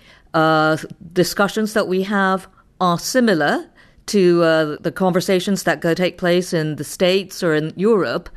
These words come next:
but they're still heavily dominated by governance issues.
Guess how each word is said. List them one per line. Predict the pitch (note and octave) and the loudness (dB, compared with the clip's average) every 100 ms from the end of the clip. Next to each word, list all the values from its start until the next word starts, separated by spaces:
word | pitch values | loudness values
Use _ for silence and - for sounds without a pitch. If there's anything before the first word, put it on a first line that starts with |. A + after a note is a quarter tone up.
| - - - - - - D#3+ | -20 -20 -20 -20 -20 -12 0
but | F#3 F#3 - F3 | 0 -2 -14 -2
they're | G3 F#3 | -2 -2
still | - C4 B3+ | -2 0 0
heavily | B3+ - A#3+ G#3+ G3+ | -2 -4 0 0 0
dominated | F3 F#3 F3+ E3+ E3 F3 D#3 | 2 2 2 0 -2 -2 -4
by | E3 D#3 | -2 -2
governance | D3 E3 D3 C3+ C3+ - | 0 0 -2 -8 -10 -8
issues. | D3 - C#3+ B2+ C#3+ C#3+ | -6 -4 -6 -6 -10 -14